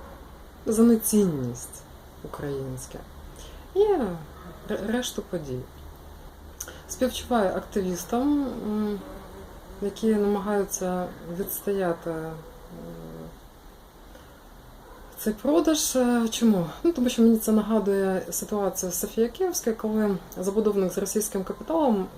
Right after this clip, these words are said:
е, втригирив свій котлован за дев'ять метрів від брами, і коли він його вирив, пішло тріщини, так? Тобто, підсвідомо чи свідомо, він бажав зруйнувати нашу святиню. І от тоді, коли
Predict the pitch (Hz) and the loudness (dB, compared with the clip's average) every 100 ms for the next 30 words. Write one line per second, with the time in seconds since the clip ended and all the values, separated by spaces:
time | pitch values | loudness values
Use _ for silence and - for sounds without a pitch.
0 | 165 165 151 - 226 202 208 196 170 151 | -8 -6 -6 -4 -2 2 2 2 0 -2
1 | - - 175 170 185 240 294 359 359 233 | -12 -6 -4 -4 0 2 4 4 4 4
2 | 220 220 214 214 214 214 190 175 185 180 | 4 2 0 2 2 2 0 -4 -4 -4
3 | 196 202 185 170 156 - 302 302 214 - | 0 2 2 0 -2 -4 0 0 0 -4
4 | - - - - - - 220 214 202 202 | -20 -20 -20 -20 -14 0 4 4 4 4
5 | 202 220 349 330 269 220 - 214 - 208 | 4 4 4 6 2 0 -6 -4 -2 -2
6 | 190 - 349 349 226 208 214 302 - 233 | -2 2 2 2 -2 -2 -4 -8 -6 -6
7 | - 196 175 - - - 220 - 226 240 | -2 0 0 -4 -14 -6 -2 2 6 6
8 | 214 202 - 214 277 226 175 214 185 185 | 4 0 0 4 4 4 2 2 2 2
9 | 190 220 185 160 - 156 170 196 208 208 | 0 0 -2 -6 -10 -4 0 2 2 2
10 | 208 175 - 147 139 139 - - - - | 0 -2 -4 -6 -8 -12 -18 -20 -20 -20
11 | - - - 170 196 - 202 - 208 - | -20 -20 -8 -2 -2 -2 -2 -2 -4 -2
12 | 147 131 147 185 196 208 220 220 196 196 | -2 -2 0 -2 0 2 2 0 -2 0
13 | 190 170 | 0 0